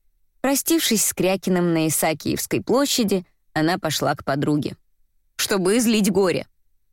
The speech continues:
Ну и заодно спасла её из лап болельщика. «И что ты об этом думаешь?» спросила Варвара, хотя имела предположение о причинах холодности Крякина. «Вроде не гей», ответила она.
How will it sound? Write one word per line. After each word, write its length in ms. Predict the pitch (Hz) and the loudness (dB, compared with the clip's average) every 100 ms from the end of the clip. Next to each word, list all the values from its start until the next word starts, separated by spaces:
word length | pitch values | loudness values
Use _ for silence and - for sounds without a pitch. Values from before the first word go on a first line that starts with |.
| _ - | _ 0
Ну 140 | 320 | 2
и 120 | 370 | 2
заодно 440 | 247 185 175 196 277 | 2 0 0 0 -2
спасла 440 | - 180 - 196 | -2 -4 0 0
её 320 | 247 233 170 | 2 2 2
из 80 | 156 | 2
лап 220 | 160 180 | 2 0
болельщика. 720 | 202 147 143 151 156 180 156 151 _ _ _ _ _ _ _ _ | 0 0 0 0 -2 -4 -6 -8 _ _ _ _ _ _ _ _
«И 100 | 220 | -2
что 260 | 214 - 269 | 0 0 0
ты 160 | 254 | 0
об 120 | 240 214 | 0 0
этом 340 | 214 202 190 | 0 0 2
думаешь?» 640 | 175 262 269 269 254 - - _ | 2 2 2 2 -2 -6 -12 _
спросила 560 | - - 185 - 202 190 | -10 -4 -2 0 0 0
Варвара, 480 | 180 170 220 277 247 - _ | 0 0 0 0 -2 -6 _
хотя 420 | - 269 359 359 | -4 -2 0 2
имела 280 | 330 240 226 | 2 2 0
предположение 960 | 208 214 - 196 185 190 269 269 254 240 | 0 -4 -2 0 0 0 2 2 2 0
о 140 | 208 | -4
причинах 720 | - 156 147 269 294 277 - - | -2 -4 0 2 2 2 -2 -2
холодности 560 | 175 190 320 196 - | 0 0 0 -2 -2
Крякина. 560 | 233 160 143 - 143 151 - _ _ _ _ _ _ _ _ | -2 0 -2 -2 -2 -4 -10 _ _ _ _ _ _ _ _
«Вроде 380 | 262 277 311 294 | 0 2 2 4
не 200 | 330 311 | 4 4
гей», 380 | 214 226 226 196 _ _ - | 2 2 0 -6 _ _ -4
ответила 560 | 180 190 185 190 180 | 0 0 2 2 2
она. 300 | 175 175 170 | 2 -2 -4